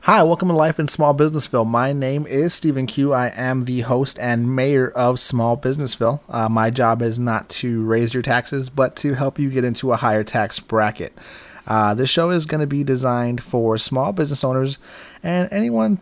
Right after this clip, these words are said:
thinking about starting a small business, doesn't know where to start. Uh, we can give you some tips, um, scare you off before you become our competition. <laughs> I'm just kidding. Uh, we wanna make sure to help you get started on the right foot. Um, we, uh, will be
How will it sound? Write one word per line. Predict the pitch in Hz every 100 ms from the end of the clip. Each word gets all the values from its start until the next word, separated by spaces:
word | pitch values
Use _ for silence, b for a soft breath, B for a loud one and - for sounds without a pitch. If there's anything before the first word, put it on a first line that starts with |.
| -
thinking | - 190 196 175
about | 139 123
starting | - 123 113
a |
small | 110 113 104
business, | 98 110 - -
doesn't | 117 113 113
know | 113
where | 113
to | 104
start. | - - 131 131 - B B B
Uh, | 123 104 104
we | 113
can |
give | 131 127
you |
some | 123 117
tips, | 107 127 120 - -
um, | 104 104 98
scare | - - 107
you | 110
off | 110 104 95
before | - 107 - 107
you | 104 104 -
become | - - 95
our |
competition. | 95 98 - - - 98
<laughs> |
I'm | 131
just | 123
kidding. | - 110 - B B B
Uh, | 113 110
we | 110 117
wanna | 117 107 117
make | 110 104
sure | -
to | 104 107
help | 107 -
you | 107 107 104
get | - 107
started | - 123 107 104
on | 101
the | 101
right | 101 78 -
foot. | - 107 87 - B B B -
Um, | 113 110 107 107 - B B B - -
we, | 131 127 123 123 120 117
uh, | 110 107 107
will | 117
be | 117 123